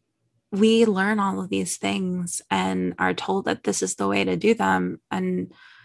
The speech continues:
you don't question them. And then when you do, it just gets shoved to the side. Like, "No, that's,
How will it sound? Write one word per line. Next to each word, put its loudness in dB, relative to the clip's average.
you 4
don't 4
question 0
them. -6
And 0
then 0
when -2
you -2
do, 4
it -4
just -8
gets -8
shoved 2
to -10
the -6
side. -2
Like, -4
"No, 2
that's, -6